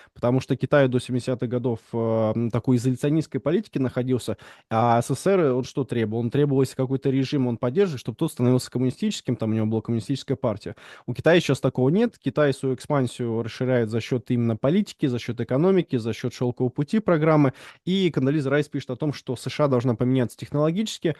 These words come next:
она должна точно рассчитывать, что возможен сценарий войны с Китаем именно как раз из-за, м, Тайваня,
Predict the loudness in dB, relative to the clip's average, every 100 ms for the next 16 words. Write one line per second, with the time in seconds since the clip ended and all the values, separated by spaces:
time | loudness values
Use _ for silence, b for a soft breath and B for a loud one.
0 | B B 2 2 2 2 0 0 0 -2
1 | -2 -6 -6 -4 0 2 2 0 -2 -4
2 | -2 0 2 2 2 0 -6 0 2 0
3 | -2 -2 0 0 -4 -10 -8 -6 -6 -4
4 | -4 -2 0 2 4 4 2 0 -4 -4
5 | -2 0 2 2 2 0